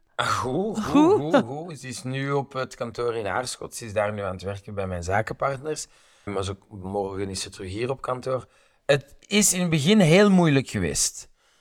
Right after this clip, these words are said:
Speaker 1: Omdat ik heb aan haar moeten leren, dat was voor haar heel nieuw. Ik kon bijvoorbeeld overdag kwaad worden op haar. En tegen zeven uur, acht uur 's avonds was zij klaar met werken. Zij ging naar huis. Ik kom thuis tegen half twaalf 's nachts en zij zat in de zetel en ze was kwaad op mij.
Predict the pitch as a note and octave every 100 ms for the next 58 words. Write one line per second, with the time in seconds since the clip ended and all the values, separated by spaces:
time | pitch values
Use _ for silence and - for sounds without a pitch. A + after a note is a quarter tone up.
0 | _ _ _ C#3 C3 C#3+ C#3 D3 C3 C3
1 | B2+ C3+ D#3+ E3+ E3+ D3+ C3+ D3+ E3 D3+
2 | C#3+ C3 C3 A#2+ C3+ C3 B2 C#3 C3 B2+
3 | C#3 D#3+ - - C#3+ - E3 D#3 C3+ C3
4 | C3+ C3 B2+ B2+ A2 A#2 B2+ - A#2 C3
5 | B2+ A#2+ A2+ G#2 F#2 F#2 D#3 - - -
6 | _ _ _ _ _ _ _ _ A2 G#2+
7 | A#2 A2 G#2+ G2 A#2+ A2+ A#2 A#2+ A2 A2
8 | - A#2+ A2 - _ _ _ _ - A2+
9 | A2 A2 - A2 A2 G#2 G#2+ G2+ G#2 G#2
10 | A#2+ - A2+ A#2 A#2 A2+ G2+ A2+ B2+ -
11 | _ - G#2 G#2+ A#2+ A2+ A2+ A2+ A#2 A2+
12 | G#2+ G#2+ - G#2+ G#2+ G2 A#2 C3 A#2 A2+
13 | A#2+ B2 B2+ B2 G#2+ G2+ A#2 B2+ B2+ A#2+
14 | A2+ G#2 - A#2+ B2 A2+ G#2+ F#2+